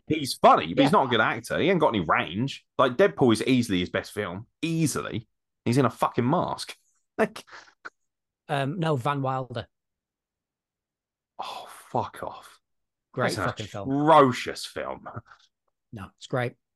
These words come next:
Speaker 1: Terrible film. Do you know
Speaker 2: Anyway.
Speaker 1: what? What is your obsession with Ryan Reynolds anyway? Do you just wanna, do you, have you got this big
Speaker 2: I've been
Speaker 1: man
Speaker 2: a f-, I've been a fan of his since
Speaker 1: What about
Speaker 2: I used
Speaker 1: Blade
Speaker 2: to watch
Speaker 1: Trinity?
Speaker 2: a show called
Speaker 1: Have you seen Blade
Speaker 2: What?
Speaker 1: Trinity? The third Blade film
Speaker 2: Yeah.
Speaker 1: that he's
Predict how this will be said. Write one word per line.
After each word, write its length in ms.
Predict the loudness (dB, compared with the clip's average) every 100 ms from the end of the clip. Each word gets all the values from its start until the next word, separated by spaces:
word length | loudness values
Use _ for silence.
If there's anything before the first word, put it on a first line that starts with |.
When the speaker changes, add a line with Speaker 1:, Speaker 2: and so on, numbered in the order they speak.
| -4
Speaker 1:
Terrible 340 | 4 6 6 2
film. 220 | 0 2
Do 60 | 2
you 40 |
know 60 | 2
Speaker 2:
Anyway. 160 | 4 6
Speaker 1:
what? 140 | 8
What 140 | 8 6
is 100 | 8
your 140 | 6
obsession 440 | 6 2 -2 2 2
with 80 | 6
Ryan 220 | 6 6
Reynolds 260 | 4 2 0
anyway? 240 | -2 -4
Do 80 | -12
you 60 | -14
just 140 | -4
wanna, 440 | -2 -2 -4 -10 -8
do 120 | -4
you, 100 | -4
have 100 | 0
you 60 |
got 140 | 2 2
this 120 | 0
big 260 | -4 2 4
Speaker 2:
I've 80 |
been 60 | 4
Speaker 1:
man 200 | 4 4
Speaker 2:
a 20 |
f-, 260 | 2 -6 -18 -20 -20 -20 -20 _ _ _ _ _ _ _ -8
I've 180 | -6
been 120 | -4 -4
a 60 |
fan 280 | -4 -4 -2
of 120 | -2
his 400 | 0 -2 -2 -8
since 440 | -10 -6 -6 -6 -2
Speaker 1:
What 80 |
about 180 | 6 6
Speaker 2:
I 40 | 6
used 40 |
Speaker 1:
Blade 120 | 4
Speaker 2:
to 60 | 4
watch 60 | 2
Speaker 1:
Trinity? 280 | 2 2 -2
Speaker 2:
a 60 | -4
show 60 |
called 240 | -6 -6 -8 _ _ _ _ _ _ -20
Speaker 1:
Have 60 |
you 40 | -8
seen 160 | -6
Blade 200 | 2 2
Speaker 2:
What? 100 | 2
Speaker 1:
Trinity? 300 | 0 -2 -4 -12 _ _ _
The 60 | -8
third 280 | -2 -2 0
Blade 300 | 0 0 -2
film 180 | -4 -4
Speaker 2:
Yeah. 100 | -4
Speaker 1:
that 80 |
he's 100 | -6